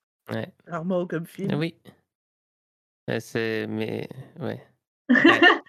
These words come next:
Speaker 1: Ouais. Ah. Ouais. Je, je sais pas si je le regarderai, hein, j'annonce. Euh, ça m'a l'air très intéressant sur le
Speaker 3: Non, mais
Speaker 1: papier, mais je sais pas
Speaker 3: j'avais,
Speaker 1: si le
Speaker 3: euh, j'avais vu une vidéo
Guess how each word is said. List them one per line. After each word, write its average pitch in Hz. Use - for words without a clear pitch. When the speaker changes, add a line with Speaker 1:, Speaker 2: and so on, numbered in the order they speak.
Speaker 1:
Ouais. 131
Ah. 139
Ouais. 113
Je, 160
je 151
sais 202
pas 240
si 208
je 180
le 185
regarderai, 269
hein, 110
j'annonce. 127
Euh, 110
ça 117
m'a 120
l'air 120
très 170
intéressant 165
sur -
le 311
Speaker 3:
Non, 381
mais 320
Speaker 1:
papier, 240
mais 131
je -
sais -
pas 262
Speaker 3:
j'avais, 247
Speaker 1:
si -
le 226
Speaker 3:
euh, 214
j'avais 226
vu 240
une 247
vidéo 233